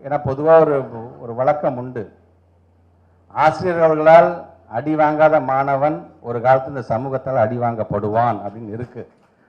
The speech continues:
ஆனா இன்னைக்கு அதை சொன்னாலே எல்லாரும் கோச்சுக்கிறாங்க. அதனால கண்டிப்பா, "அது என்ன பிள்ளைங்க மேல கை வைக்கிறீங்க?" அப்படின்னு வந்துரும் அது. ஆனால் உங்களுடைய நன்மைக்காக, நீங்க நல்லா படிச்சு முன்னேற வேண்டும் என்று ஆசைப்படக்கூடிய ஒரு இனம் உண்டு என்று சொன்னால்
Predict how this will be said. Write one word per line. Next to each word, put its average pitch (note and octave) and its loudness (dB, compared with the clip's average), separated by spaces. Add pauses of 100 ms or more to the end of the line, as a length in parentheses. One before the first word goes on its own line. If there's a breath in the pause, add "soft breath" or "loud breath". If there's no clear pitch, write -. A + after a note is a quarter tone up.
(140 soft breath)
ஆனா C#3+ 0
இன்னைக்கு D#3 4
அதை C3+ 2
சொன்னாலே E3 2
எல்லாரும் D3+ 4
கோச்சுக்கிறாங்க. A#2 -6 (760)
அதனால D#3 0
கண்டிப்பா, D3+ 0
"அது D3+ 0
என்ன D#3+ 0
பிள்ளைங்க D#3 -4
மேல C#3 -8
கை C3+ -8
வைக்கிறீங்க?" B2 -10
அப்படின்னு A2+ -10
வந்துரும் G2+ -10
அது. F#2 -14 (280)
ஆனால் C#3+ -4
உங்களுடைய C#3 -6
நன்மைக்காக, B2+ -4
நீங்க A#2 -8
நல்லா D3+ -4
படிச்சு C#3+ -6
முன்னேற D#3 -4
வேண்டும் E3 -8
என்று C3+ -8
ஆசைப்படக்கூடிய A#2+ -6 (360 soft breath)
ஒரு A2+ -8
இனம் C#3+ -6
உண்டு C3+ -10
என்று A2+ -8
சொன்னால் A#2 -2